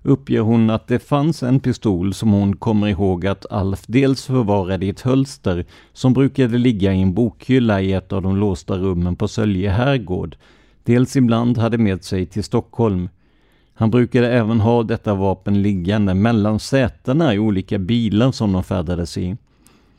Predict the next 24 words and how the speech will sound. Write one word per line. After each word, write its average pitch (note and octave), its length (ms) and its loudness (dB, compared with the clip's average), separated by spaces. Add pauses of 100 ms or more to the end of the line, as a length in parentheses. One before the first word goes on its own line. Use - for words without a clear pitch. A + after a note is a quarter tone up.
(400)
Även A#2 300 4
detta B2+ 440 -2
anser G#2 360 -2
J F#2 400 -2
O F#2 300 -2
vara G2+ 300 0
ett F#2 120 -6
utslag F#2 520 -2
av F#2+ 100 -2
hans F#2+ 220 -2
förföljelsemani. F#2+ 1000 0 (1500)
J C3+ 360 4
O C#3+ 80 2
tillfrågas A2+ 640 2
om A#2 100 4
hon A2+ 140 4
vet G#2 180 0
skillnaden B2+ 720 2
mellan F#2+ 320 0
en F#2+ 100 0
pistol F#2+ 520 -4
och G2+ 60 0
en G#2 80 0
revolver, G#2 760 -2